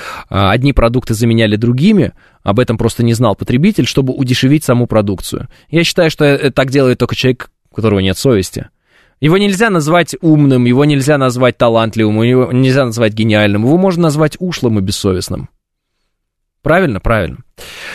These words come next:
Э, оперативная память плывет с нами по реке тьмы вселенной, пишет Александр Ненашев. В Москве как? Въезд свободен? Да вроде нормально все.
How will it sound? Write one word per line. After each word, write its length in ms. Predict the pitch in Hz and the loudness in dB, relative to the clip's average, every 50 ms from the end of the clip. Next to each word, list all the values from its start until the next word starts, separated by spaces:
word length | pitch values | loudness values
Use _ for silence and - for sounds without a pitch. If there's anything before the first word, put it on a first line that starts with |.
| - - - - - - | -14 -14 -14 -12 -12 -6
Э, 580 | - - 143 143 147 151 151 147 147 151 151 147 | -2 0 2 4 4 4 4 2 2 2 2 0
оперативная 500 | 147 - 175 170 175 - 190 175 170 165 | 2 2 2 2 2 2 0 0 2 0
память 320 | 151 - 170 165 165 156 - | 2 2 0 0 0 -2 0
плывет 260 | 147 143 139 147 139 | 0 2 2 2 2
с 60 | - | 2
нами 220 | 147 143 135 135 127 | 0 0 2 2 2
по 80 | - | 0
реке 260 | 135 135 - - 135 | 0 -2 0 -2 -2
тьмы 240 | 123 - 131 131 131 | -2 0 0 2 2
вселенной, 540 | 123 - - 131 123 123 123 117 117 120 113 | 0 0 0 2 4 4 2 2 2 0 0
пишет 260 | - 113 104 - - | 0 -2 -2 0 0
Александр 540 | 117 110 110 107 - - 120 113 101 107 107 | 0 0 0 -2 0 0 0 0 0 0 0
Ненашев. 600 | 110 110 107 110 110 110 104 - 117 104 - - | 0 0 2 2 2 0 0 0 -2 -2 -2 -2
В 120 | 110 104 | -2 0
Москве 400 | 113 156 165 - - - 185 185 | 2 2 0 0 -2 -2 -2 -2
как? 280 | 175 - 190 170 - - | 0 0 -2 -2 -2 -2
Въезд 280 | 131 147 165 180 - - | -2 0 0 0 -2 -2
свободен? 560 | 151 151 147 143 170 202 196 156 151 110 90 | 0 0 0 2 2 2 2 0 -2 -2 -2
Да 160 | 98 117 127 | -2 -2 0
вроде 340 | 117 147 196 233 226 254 247 | 2 2 2 2 0 -2 -2
нормально 460 | 240 240 226 214 226 247 240 220 175 | -2 -2 0 0 0 -2 -2 -2 -6
все. 240 | - - 113 110 | -6 -6 -8 -8